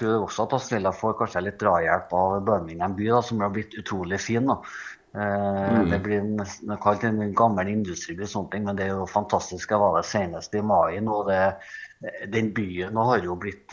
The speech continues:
Speaker 1: med kanalene, det er jo mer kanaler der enn Venezia. Det, det, det, det er
Speaker 2: Ja.
Speaker 1: in-, ingen, det er ikke mange som vet, liksom.
Speaker 2: Ja.
Speaker 1: Og, og, og på en måte, by-, og byen nå ser jo nå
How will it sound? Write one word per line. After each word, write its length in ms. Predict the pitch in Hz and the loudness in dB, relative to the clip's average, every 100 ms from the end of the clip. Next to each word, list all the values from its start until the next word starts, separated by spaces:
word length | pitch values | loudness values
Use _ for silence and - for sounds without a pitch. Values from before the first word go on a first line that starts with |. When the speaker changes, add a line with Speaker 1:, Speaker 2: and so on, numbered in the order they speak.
| 107 | 0
Speaker 1:
med 160 | 104 104 | 2 2
kanalene, 600 | 120 113 101 87 90 107 | 4 8 8 8 4 4
det 80 | 107 | 4
er 60 | |
jo 80 | 101 | 4
mer 300 | 107 104 92 | 4 4 4
kanaler 480 | - 120 110 87 92 | 4 4 6 6 6
der 200 | 101 101 | 6 6
enn 80 | 104 | 4
Venezia. 480 | 110 110 87 - 107 | 2 4 2 4 4
Det, 120 | 117 120 113 107 95 | 6 4 2 -4 0
det, 100 | 113 - - 147 - | 2 2 0 -2 2
det, 140 | 127 123 - | 2 0 -2
det 100 | 123 127 | 2 4
er 140 | 127 | 4
Speaker 2:
Ja. 80 | 135 127 | 2 0
Speaker 1:
in-, 380 | 139 131 135 135 | 0 2 0 0
ingen, 380 | 127 113 98 98 | 0 2 0 2
det 100 | 123 | 4
er 100 | 123 | 4
ikke 160 | 117 120 | 4 4
mange 180 | 120 117 | 4 2
som 200 | 123 117 | 0 0
vet, 140 | 120 | 2
liksom. 320 | 147 - 110 92 - - | 0 0 -2 -4 -8 -2
Speaker 2:
Ja. 220 | 131 98 | 2 4
Speaker 1:
Og, 560 | 110 110 107 107 104 - | 4 2 4 4 2 0
og, 540 | 110 107 107 104 90 107 | 0 2 4 2 0 0
og 380 | 107 104 101 | 2 2 0
på 100 | 110 | 0
en 60 | 117 | 0
måte, 300 | 113 - 90 92 - - - - - - - | 0 0 0 0 -6 -20 -20 -20 -20 -14 -8
by-, 320 | 113 107 135 | -6 -6 -2
og 160 | 123 | 0
byen 400 | 117 113 95 107 | 2 2 2 2
nå 80 | 135 135 | 2 2
ser 440 | - 131 98 95 | 2 4 4 2
jo 60 | 110 | 2
nå 140 | 110 | 2